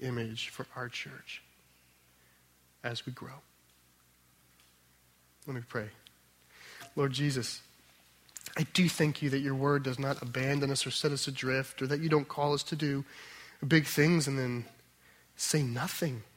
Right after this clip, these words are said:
Father, and I pray for our fellowship as we, we,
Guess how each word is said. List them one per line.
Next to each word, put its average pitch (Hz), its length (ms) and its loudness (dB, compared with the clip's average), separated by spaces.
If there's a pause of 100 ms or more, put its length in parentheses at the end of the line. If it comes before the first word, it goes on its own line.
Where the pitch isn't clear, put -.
(4000)
Father, 170 240 10
and 147 80 8
I 143 40 4
pray 143 200 2
for 147 160 0
our 139 80 2
fellowship 143 640 -2
as 135 160 -2
we, 175 220 0
we, 175 180 -6